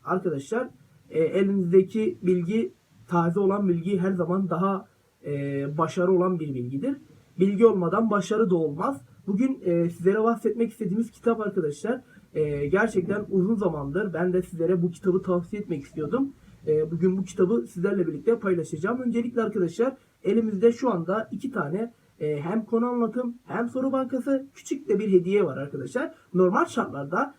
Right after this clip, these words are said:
elimizdeki kitabın değeri arkadaşlar yaklaşık iki yüz lira. Yani bu fiyat iki yüz lira. Ama ki bizler bu kitabı, sizler mağdur olmayın, kimseye mahcup olmayın.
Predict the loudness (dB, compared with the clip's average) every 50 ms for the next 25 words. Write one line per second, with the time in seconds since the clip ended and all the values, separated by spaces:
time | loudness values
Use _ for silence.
0 | _ _ -2 0 2 4 2 4 4 4 2 2 0 -14 -4 2 4 4 4 4
1 | 0 -2 2 2 4 4 4 4 2 2 0 0 -2 -2 -4 -4 -4 -4 -4 -4
2 | -4 -6 -12 _ _ 0 0 0 0 0 -2 -4 -2 -4 -4 -4 -4 0 4 4
3 | 4 4 4 0 -4 -6 -8 -10 -14 -20 _ _ _ _ _ -4 -4 -4 -4 -4
4 | -6 -6 -6 -2 0 2 2 2 0 -4 -6 -2 -2 -2 -2 -2 -6 -8 -10 -12
5 | -14 -16 -20 -20 -6 0 2 4 4 4 2 2 0 0 0 -2 -2 -8 _ _
6 | 0 0 2 4 4 4 2 2 0 -2 -4 -2 0 2 2 2 2 -2 -4 -8
7 | -14 -20 -14 -8 -4 0 2 4 4 4 2 2 2 2 2 4 4 4 4 4
8 | 4 4 4 4 2 2 0 -2 -2 0 2 2 2 2 2 2 0 0 0 0
9 | 4 4 4 4 4 2 2 2 0 0 -2